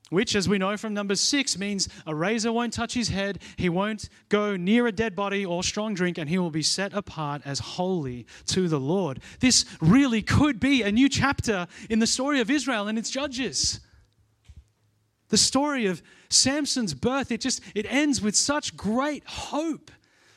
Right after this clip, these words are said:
"And the woman bore a son and called his name Samson. And the young man grew, and the Lord blessed him.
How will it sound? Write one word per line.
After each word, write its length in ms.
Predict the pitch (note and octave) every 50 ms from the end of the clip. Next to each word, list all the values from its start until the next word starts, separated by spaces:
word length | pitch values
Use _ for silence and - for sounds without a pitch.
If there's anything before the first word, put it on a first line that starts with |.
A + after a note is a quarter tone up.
| _ _ _
"And 100 | - F#3
the 60 | F#3+
woman 320 | G3 A#3+ D4 C4+ C4 A3 F3
bore 340 | D#3 B3 C4+ C#4+ D4+ D4+ D4
a 80 | C4+
son 240 | - - C#4 C#4 B3+
and 160 | A3+ G3 D#3
called 300 | - - C4+ C#4+ C#4+ B3+
his 100 | C4 G#3+
name 180 | B3 B3+ B3+ A#3+
Samson. 500 | - - B3+ C4 C4+ B3+ - A#3+ G#3 E3+ - - - -
And 100 | G#3 G#3
the 60 | G#3+
young 200 | G#3 C4+ D4 C#4
man 220 | B3+ B3+ A#3+ G#3+
grew, 380 | F3+ - - G#3+ C#4+ D4+ C#4 A#3
and 100 | A3 G#3+
the 80 | G#3+ G#3
Lord 320 | A3 B3 C#4 C#4 C4 - C4+ C4 -
blessed 520 | F3+ E3 F#3 A3 C4+ D4 C4+ - - E4 B3
him. 240 | A3+ F#3+ D#3 C3+